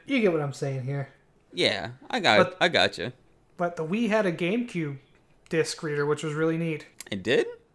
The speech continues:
Speaker 1: Yeah, the Wii had a GameCube where you can, it had slots for the memory card, the controllers, and the disc.
Speaker 2: Oh, yeah.
Speaker 1: It's like hidden on a top flap on top of the Wii.
Speaker 2: I, yeah.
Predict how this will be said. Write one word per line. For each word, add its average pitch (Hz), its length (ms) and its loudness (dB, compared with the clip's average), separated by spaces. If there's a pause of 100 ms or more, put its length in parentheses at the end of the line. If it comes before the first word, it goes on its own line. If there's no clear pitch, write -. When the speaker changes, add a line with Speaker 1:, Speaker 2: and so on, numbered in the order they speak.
(540)
Speaker 1:
Yeah, 302 180 0
the 196 100 0
Wii 233 180 2
had 240 140 4
a 170 160 0 (140)
GameCube 180 640 -2
where 185 80 0
you 175 60 -2
can, 165 160 -6 (320)
it 185 80 -6
had 170 240 2
slots 175 340 0
for 190 120 -6
the 160 180 -4 (140)
memory 190 280 -2
card, 196 320 -2
the 156 80 -6
controllers, 185 680 -4 (280)
and 202 180 -2
the 233 60 2
disc. - 380 -2 (640)
Speaker 2:
Oh, 240 260 -2
yeah. 247 840 -2 (140)
Speaker 1:
It's 175 160 -4
like 208 200 4
hidden 208 240 0
on 180 120 0
a 156 80 -2
top 185 300 2
flap 180 360 -2 (100)
on 165 100 -4
top 165 220 0
of 165 80 -4
the 160 80 0
Wii. 165 280 -4 (160)
Speaker 2:
I, 139 260 -6 (100)
yeah. 131 640 0